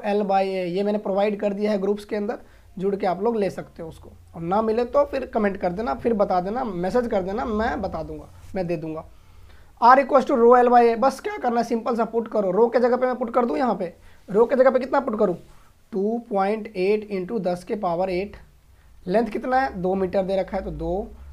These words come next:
और एरिया कितना है? वन पॉइंट फ़ाइव फ़ाइव into दस के पावर छः, ठीक है।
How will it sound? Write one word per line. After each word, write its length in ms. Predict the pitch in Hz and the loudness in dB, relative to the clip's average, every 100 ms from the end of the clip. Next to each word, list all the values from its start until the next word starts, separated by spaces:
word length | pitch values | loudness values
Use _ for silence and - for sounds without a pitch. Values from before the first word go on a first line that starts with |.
| - - - | -18 -18 -6
और 340 | 180 226 - - - - - | -2 -2 -2 -14 -20 -20 -4
एरिया 240 | 214 226 254 | 0 2 2
कितना 260 | 247 262 | 0 -2
है? 120 | 262 330 - - _ - - - | -4 -6 -18 -20 _ -20 -20 -18
वन 280 | 175 180 214 | -6 -4 -4
पॉइंट 440 | 240 233 185 214 247 | -6 -6 -4 -4 -10
फ़ाइव 460 | 208 185 170 190 208 | -14 -8 -4 -4 -6
फ़ाइव 360 | - 190 214 214 | -6 -6 -6 -10
into 300 | 170 165 226 | -14 -12 -12
दस 240 | 180 165 - | -10 -10 -10
के 120 | - | -14
पावर 340 | 180 151 147 202 | -12 -12 -10 -12
छः, 320 | - - 135 - - - - - - - | -14 -20 -20 -20 -20 -20 -20 -20 -20 -12
ठीक 160 | 185 | -10
है। 140 | - | -8